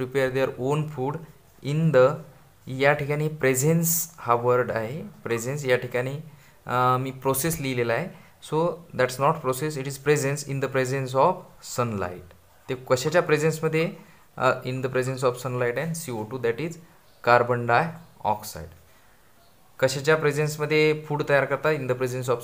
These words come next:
sunlight and carbon dioxide." बघा, आता सगळ्यात महत्त्वाचा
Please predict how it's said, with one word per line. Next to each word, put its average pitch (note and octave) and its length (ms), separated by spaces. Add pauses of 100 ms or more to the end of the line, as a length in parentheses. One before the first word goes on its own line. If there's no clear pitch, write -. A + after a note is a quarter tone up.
sunlight A#2+ 280
and C#3+ 140 (260)
carbon G#2 240
dioxide." F#2 480 (420)
बघा, B2 280 (420)
आता D3 320
सगळ्यात C#3 580
महत्त्वाचा D3 600